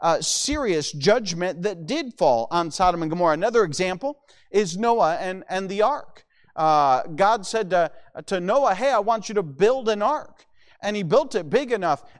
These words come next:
a-, and, and God was withholding judgment. Why?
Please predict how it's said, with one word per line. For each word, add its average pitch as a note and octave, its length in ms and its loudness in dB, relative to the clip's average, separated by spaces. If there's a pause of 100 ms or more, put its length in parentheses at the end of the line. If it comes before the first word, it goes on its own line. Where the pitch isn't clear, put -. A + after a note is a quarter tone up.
a-, - 40 -2
and, G3 420 -2
and F#3 260 -6
God A#3+ 240 4
was G3+ 240 0
withholding A3+ 960 2
judgment. G#3 580 -2
Why? A3+ 360 0